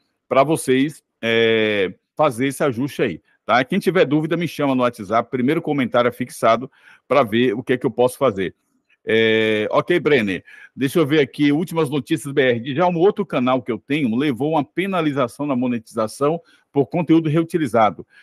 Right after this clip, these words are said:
Nesse mês de dezembro recebo algum dinheiro? Provavelmente não, meu amigo.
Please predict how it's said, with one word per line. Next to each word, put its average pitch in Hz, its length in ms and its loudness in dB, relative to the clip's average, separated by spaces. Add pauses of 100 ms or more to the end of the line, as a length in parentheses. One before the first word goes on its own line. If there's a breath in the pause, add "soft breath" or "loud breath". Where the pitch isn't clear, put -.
(120)
Nesse 175 420 4
mês 151 200 2
de 117 60 -10
dezembro 127 360 0
recebo 127 340 -2
algum 117 220 0
dinheiro? 127 340 2 (120)
Provavelmente 147 960 0
não, 123 180 0
meu 107 100 -2
amigo. 82 300 -10